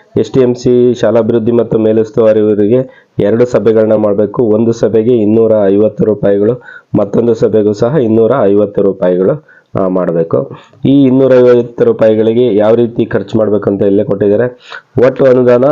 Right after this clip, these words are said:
ಐದ್ನೂರು ರೂಪಾಯಿಗಳಲ್ಲಿ ಇನ್ನೂರ ಐವತ್ತು ರುಗಳು,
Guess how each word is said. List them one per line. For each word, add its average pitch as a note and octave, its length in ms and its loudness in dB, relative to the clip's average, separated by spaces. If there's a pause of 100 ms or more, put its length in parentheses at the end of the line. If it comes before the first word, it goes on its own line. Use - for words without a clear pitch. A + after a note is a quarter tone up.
ಐದ್ನೂರು A2+ 420 2
ರೂಪಾಯಿಗಳಲ್ಲಿ G#2+ 560 0
ಇನ್ನೂರ A2 420 2
ಐವತ್ತು G#2+ 300 0
ರುಗಳು, A2 420 0